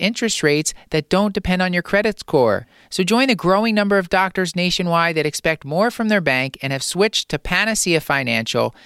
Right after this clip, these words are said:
Visit panaceafinancial dot com today to learn how a bank for doctors by doctors can help you. Panacea Financial is a division of Premise, member F D I C.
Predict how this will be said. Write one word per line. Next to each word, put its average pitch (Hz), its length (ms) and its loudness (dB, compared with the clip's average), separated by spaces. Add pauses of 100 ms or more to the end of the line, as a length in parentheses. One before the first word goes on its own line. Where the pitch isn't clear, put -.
(220)
Visit 214 380 2 (240)
panaceafinancial 185 1600 0
dot 214 260 0
com 175 300 0
today 123 420 2 (240)
to - 80 -4
learn 156 220 0
how 185 160 0
a 196 100 2
bank 202 400 0 (160)
for 240 320 2
doctors 165 540 0 (180)
by 196 220 0
doctors 139 500 -2
can 160 160 -4
help 170 260 0
you. 160 420 2 (760)
Panacea 233 440 0
Financial 196 500 0
is 160 220 0
a 151 80 2
division 170 440 0
of 131 280 -6
Premise, 214 480 -2 (240)
member 208 400 0 (320)
F - 260 -4
D 170 260 0
I 131 180 0
C. 107 440 -4